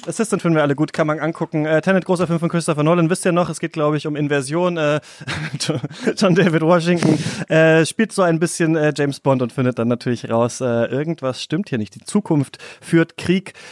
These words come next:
mit der Vergangenheit und so weiter und so fort. Für mich ist das eine schwierige Wahl hier, weil ich beide Filme nicht so gerne mag. Ähm, ich hab Tenet noch mal geschaut und ich hab's wirklich, ich hab's wirklich versucht. Ich hab alle Lobpreisungen dann gelesen.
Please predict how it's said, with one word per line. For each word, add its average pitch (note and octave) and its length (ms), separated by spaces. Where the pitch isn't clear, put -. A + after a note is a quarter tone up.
mit D#3 200
der D3 300
Vergangenheit C3 640
und D3 120
so D3 120
weiter C3+ 240
und C3 100
so - 80
fort. E3 220
Für F3+ 80
mich G3 120
ist - 80
das G3+ 80
eine G#3 100
schwierige G#3 420
Wahl F#3+ 180
hier, G3 140
weil F3+ 60
ich - 100
beide F#3+ 240
Filme F#3+ 340
nicht F#3+ 140
so F#3+ 100
gerne E3+ 240
mag. E3 400
Ähm, D3+ 200
ich D3+ 100
hab D#3+ 80
Tenet F#3 260
noch D#3 80
mal E3+ 140
geschaut D#3+ 420
und D#3+ 40
ich C#3 60
hab's C#3+ 220
wirklich, F#3+ 240
ich - 200
hab's D#3+ 400
wirklich G#3+ 460
versucht. D#3 580
Ich - 160
hab G3+ 220
alle G#3+ 160
Lobpreisungen E3+ 800
dann F#3 240
gelesen. F#3 640